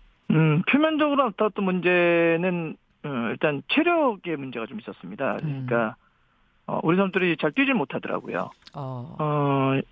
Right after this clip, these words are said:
Speaker 1: 십육 강, 팔 강. 어, 짧은 기간 동안 우리는 두 경기나 연속해서 연장 승부를 펼쳤기 때문에
Speaker 2: 네.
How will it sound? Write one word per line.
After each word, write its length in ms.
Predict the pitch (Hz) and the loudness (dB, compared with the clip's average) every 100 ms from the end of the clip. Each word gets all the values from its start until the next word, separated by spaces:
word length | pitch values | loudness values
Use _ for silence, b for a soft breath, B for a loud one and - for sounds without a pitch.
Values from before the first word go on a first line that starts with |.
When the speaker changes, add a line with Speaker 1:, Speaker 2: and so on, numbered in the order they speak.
| - | -2
Speaker 1:
십육 360 | - 262 240 | 2 2 2
강, 300 | - 240 277 302 _ _ _ | 0 0 -2 -6 _ _ _
팔 260 | - 240 220 | -2 0 0
강. 240 | 165 131 - _ _ _ | 0 -4 -8 _ _ _
어, 100 | - - | -20 -4
짧은 260 | 247 269 269 | -2 0 0
기간 240 | 247 226 | 0 0
동안 300 | 214 214 208 | 0 0 0
우리는 240 | - 180 185 | -2 -6 -6
두 120 | - 151 | -6 -4
경기나 360 | 220 254 233 | -2 0 0
연속해서 920 | 165 135 135 - 123 110 98 120 117 95 | 0 -2 -8 -10 -8 -2 0 2 2 2
연장 340 | 123 160 180 | 2 2 0
승부를 460 | 175 165 151 139 120 | 0 2 2 2 0
펼쳤기 340 | - - 160 | -4 -6 -8
때문에 520 | - - - 196 151 - | -8 -12 -4 -4 -2 -4
Speaker 2:
네. 220 | 151 | -8